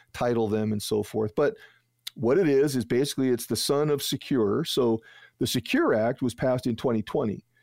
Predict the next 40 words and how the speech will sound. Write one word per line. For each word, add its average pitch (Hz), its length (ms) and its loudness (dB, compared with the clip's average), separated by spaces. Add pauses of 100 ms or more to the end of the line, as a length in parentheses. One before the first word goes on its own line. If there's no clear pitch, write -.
(200)
Two 165 160 0
point 139 300 0
oh 131 320 2
is 113 280 0
the 117 200 2
second 113 480 -2
version 113 480 0
of 90 180 -6
that. 90 320 -8 (720)
And 120 640 0
while 123 300 0
some 156 260 0
things 160 260 -2
were 151 100 0
changed 143 500 -2
for 123 180 0
some 113 240 0
benefits, 151 480 -2
some 127 160 0
things 123 260 -2
were 127 120 -2
changed 120 360 -2
for 127 240 0
not 185 200 -2
so 117 100 -2
beneficial. 92 600 -6 (600)
Um, 104 500 -4 (300)
taxes 117 440 -2
are 123 120 2
still 131 320 -2
scheduled 127 420 -2
to 123 60 -2
keep - 260 -2
rising 131 560 0
and 107 140 0
have 113 240 -2
been 117 200 2
put 120 200 0
on 113 120 0
an, 113 200 0